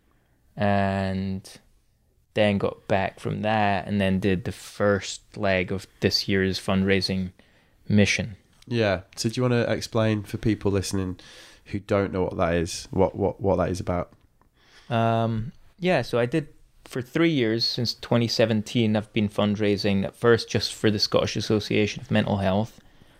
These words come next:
Speaker 1: Um, and then this year it was for the Scottish Association of Mental Health, Grassroots Suicide Prevention in the southeast of England, who are based, I think, around Brighton area. Um, and then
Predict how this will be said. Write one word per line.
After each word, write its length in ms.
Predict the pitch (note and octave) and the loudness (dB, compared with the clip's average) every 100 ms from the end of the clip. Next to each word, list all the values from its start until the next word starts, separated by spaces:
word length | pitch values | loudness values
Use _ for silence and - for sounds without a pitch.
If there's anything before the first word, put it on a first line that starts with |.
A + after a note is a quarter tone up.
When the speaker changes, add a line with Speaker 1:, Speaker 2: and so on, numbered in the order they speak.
| _ _ _ _ _ | _ _ _ _ _
Speaker 1:
Um, 340 | G2 F2+ F2 F2+ | -2 0 0 -2
and 220 | F#2 F#2 | -2 0
then 460 | G2 G2 G2 G2 | 2 2 2 2
this 380 | G2 G2+ - - | 0 0 -2 -4
year 180 | G#2+ G2+ | 0 0
it 60 | G2 | 0
was 140 | G#2 | -4
for 160 | - G#2+ | -2 -2
the 80 | G2+ | -4
Scottish 500 | - - A#2+ A2 A#2+ | -4 2 2 2 -4
Association 720 | - A2+ A2+ A#2 A2 G#2 G#2+ | 0 2 2 0 0 0 -2
of 80 | G2+ | 0
Mental 360 | G#2 G#2 G#2 | 0 0 0
Health, 460 | G2 G2 F#2+ F#2+ - _ _ _ _ | 0 0 0 -4 -14 _ _ _ _
Grassroots 460 | G2+ G2+ G2+ G#2+ - | 2 2 2 -4 -4
Suicide 460 | - G#2+ - G2+ | 2 2 4 0
Prevention 520 | - G2+ G2 F#2+ G#2+ G2+ | 0 0 0 0 0 0
in 100 | F#2+ | 0
the 100 | F#2 | 0
southeast 640 | G2 G2 - G2 - - | 0 0 -2 -4 -4 -8
of 80 | - | -6
England, 640 | G#2+ G#2+ G2+ F2+ G2 G#2+ - _ _ _ _ _ _ | 0 0 0 -2 -4 -6 -12 _ _ _ _ _ _
who 120 | - G#2+ | -4 -2
are 120 | F#2+ _ | -4 _
based, 420 | A#2 C#3 D#3+ - | -2 0 -2 -2
I 100 | A2 | -4
think, 220 | G2+ G2+ - | -2 -2 0
around 280 | G2+ F#2 | 0 2
Brighton 540 | G2+ E2+ - - - G2+ _ | 2 2 0 -10 -14 -16 _
area. 520 | A2 G#2+ F2+ - A#2 - _ _ _ _ _ _ _ - | 0 0 0 -4 -10 -12 _ _ _ _ _ _ _ -8
Um, 380 | G#2 F#2 F2+ F2+ - | -4 -2 -2 -6 -4
and 220 | F#2+ F#2 | 0 2
then 520 | F2+ F2+ F2+ F2+ F#2 | 2 0 0 -4 -8